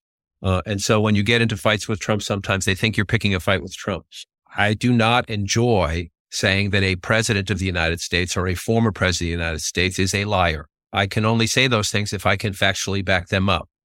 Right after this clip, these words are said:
Um, sadly, when it comes to Donald Trump, I can factually back them up time and time and time and time again. I say that with zero joy.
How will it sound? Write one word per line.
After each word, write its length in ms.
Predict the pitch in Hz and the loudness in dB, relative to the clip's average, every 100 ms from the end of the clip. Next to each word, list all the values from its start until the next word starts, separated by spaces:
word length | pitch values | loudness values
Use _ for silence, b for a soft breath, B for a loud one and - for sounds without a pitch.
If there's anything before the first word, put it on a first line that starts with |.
| _ _ _ | _ _ _
Um, 160 | 110 95 | -4 -2
sadly, 460 | - 135 131 101 104 | 2 4 4 0 -2
when 140 | 98 | -2
it 60 | 95 | 0
comes 200 | 110 - | 0 0
to 80 | |
Donald 300 | 101 101 98 | 0 2 0
Trump, 320 | - 135 107 85 | 0 2 2 2
I 100 | 98 | -2
can 140 | 98 | -2
factually 460 | 104 104 - 107 92 | 2 2 2 -2 0
back 220 | 95 - | 0 0
them 180 | 101 113 | 0 2
up 260 | 101 82 - | 2 0 -6
time 360 | - 95 98 | -2 0 0
and 100 | 90 | -2
time 320 | - 98 90 90 | -2 0 0 -2
and 100 | 85 | -6
time 300 | 95 90 87 | -4 -4 -6
and 80 | |
time 260 | 85 95 87 | -4 -4 -2
again. 400 | 95 113 90 - _ _ | 0 0 0 -4 _ _
I 80 | 104 | -2
say 260 | 107 135 139 | 0 2 2
that 180 | 127 107 | 2 0
with 120 | 98 | -2
zero 520 | 92 113 113 110 - - | 0 2 4 2 0 -2
joy. 440 | 113 104 - | 0 0 -2